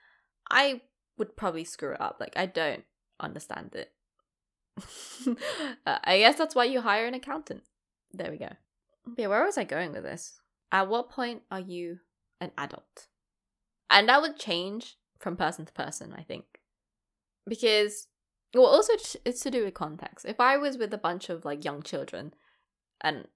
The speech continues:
yeah, I'd be the adult and I have to make sure they're all behaving, I would be the one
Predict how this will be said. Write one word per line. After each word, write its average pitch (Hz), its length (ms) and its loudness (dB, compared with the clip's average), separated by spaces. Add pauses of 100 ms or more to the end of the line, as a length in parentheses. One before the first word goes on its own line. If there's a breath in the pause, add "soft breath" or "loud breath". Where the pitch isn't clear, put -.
(140)
yeah, 180 220 4
I'd 196 300 6
be 180 80 -2
the - 120 -6
adult 147 320 0
and - 80 -10
I 151 100 -2
have 170 120 -8
to 165 80 -10
make 156 180 -10
sure 147 300 -6
they're 147 240 -4
all 147 100 -2
behaving, 151 580 -10 (640 soft breath)
I 175 220 10
would 190 140 0
be 185 100 -2
the 175 140 -2
one 151 460 -4